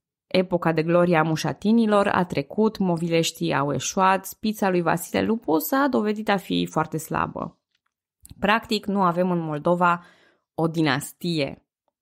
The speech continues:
Parcă s-a uitat cu totul ideea de os domnesc. Pe lângă asta, nu s-a coagulat prea bine niciun grup de influență. N-avem o familie infiltrată peste tot, nu avem o alianță boierească stabilă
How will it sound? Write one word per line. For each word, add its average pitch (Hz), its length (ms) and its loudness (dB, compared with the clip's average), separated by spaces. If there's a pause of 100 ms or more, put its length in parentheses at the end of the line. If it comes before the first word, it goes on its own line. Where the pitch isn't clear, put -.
(220)
Parcă 185 280 0
s-a 185 180 0
uitat 202 440 0
cu - 180 -8
totul 147 640 -2
ideea 151 360 -4
de 156 100 -6
os 147 220 -4
domnesc. 147 600 -4 (640)
Pe 226 120 2
lângă 294 200 4
asta, 277 460 2
nu 294 120 2
s-a 277 180 -2
coagulat 254 580 0
prea 262 220 -2
bine 285 260 2
niciun 285 560 0
grup 180 260 -4
de 156 80 -2
influență. 143 680 -4 (380)
N-avem 165 340 0
o 156 40 2
familie 160 460 0
infiltrată 208 600 0
peste 226 340 -2
tot, 220 460 0
nu 190 160 -2
avem 165 300 0
o 160 60 0
alianță 151 500 0
boierească 220 560 0
stabilă 214 800 0